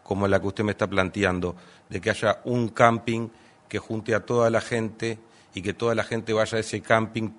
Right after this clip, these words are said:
porque no hace caso al decreto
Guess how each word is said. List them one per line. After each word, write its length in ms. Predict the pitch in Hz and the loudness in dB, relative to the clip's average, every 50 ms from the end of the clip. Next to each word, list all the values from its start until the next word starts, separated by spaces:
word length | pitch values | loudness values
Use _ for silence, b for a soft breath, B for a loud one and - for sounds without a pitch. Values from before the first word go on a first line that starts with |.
| - _ | -10 _
porque 320 | - 101 92 - - 104 101 | -6 -6 -4 -4 -4 -2 0
no 140 | 110 117 | 0 0
hace 280 | 110 - - - 107 92 | 0 0 -2 -8 -8 -8
caso 520 | - - 120 110 - - - 120 117 117 - b b b b b b b b b b b b b b _ _ _ _ - | -2 2 2 2 2 0 -6 -6 -6 -6 -8 b b b b b b b b b b b b b b _ _ _ _ 2
al 220 | 107 110 110 104 | 4 4 4 4
decreto 840 | 104 107 104 - 117 113 120 117 120 - - 123 120 123 120 - | 0 -2 -2 -2 0 0 0 0 -2 -2 0 0 2 2 0 -2